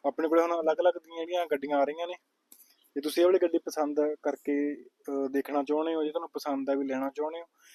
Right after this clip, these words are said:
ਸਾਡੇ ਕੋਲ ਆ ਸਕਦੇ ਹੋ। ਜੀ ਐਸ ਮੋਟਰਸ ਤਲਵੰਡੀ ਸਾਬੋ। ਆਪਣੀ ਵੀਡੀਓ ਨੂੰ ਵੱਧ ਤੋਂ like, ਕੁਮੈਂਟ, ਸ਼ੇਅਰ ਕਰਿਓ ਜੀ। ਪੇਜ ਨੂੰ ਕਰ ਲਿਓ ਫਾਲੋ, ਜੀ ਐਸ ਮੋਟਰਸ ਤਲਵੰਡੀ ਸਾਬੋ। YouTube, Instagram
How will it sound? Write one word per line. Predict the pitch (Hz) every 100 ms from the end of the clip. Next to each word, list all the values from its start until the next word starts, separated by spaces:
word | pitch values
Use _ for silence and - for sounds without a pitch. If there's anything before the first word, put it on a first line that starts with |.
| - _
ਸਾਡੇ | 151 160
ਕੋਲ | 165
ਆ |
ਸਕਦੇ | 160 170 165 175
ਹੋ। | 180
ਜੀ | 147
ਐਸ | 156 165
ਮੋਟਰਸ | 156 160
ਤਲਵੰਡੀ | 170 156 156
ਸਾਬੋ। | - 143 139 175 - _ _ _ _ _
ਆਪਣੀ | 139 156 151
ਵੀਡੀਓ | 160
ਨੂੰ | 175
ਵੱਧ | 165
ਤੋਂ | 175 170
like, | 147 139
ਕੁਮੈਂਟ, | 156 160
ਸ਼ੇਅਰ | - 170
ਕਰਿਓ | 175 170 165
ਜੀ। | 170 196 _ _
ਪੇਜ | 165 156
ਨੂੰ | 170
ਕਰ | 165 170
ਲਿਓ | 170
ਫਾਲੋ, | 165 - 156 175 196 - _ _
ਜੀ | 143
ਐਸ | 165
ਮੋਟਰਸ | 170 165 165
ਤਲਵੰਡੀ | 175 170 170
ਸਾਬੋ। | 165 151 180 190 _ _ _ _ 151
YouTube, | 202 226 226
Instagram | 202 180 - 202 196 202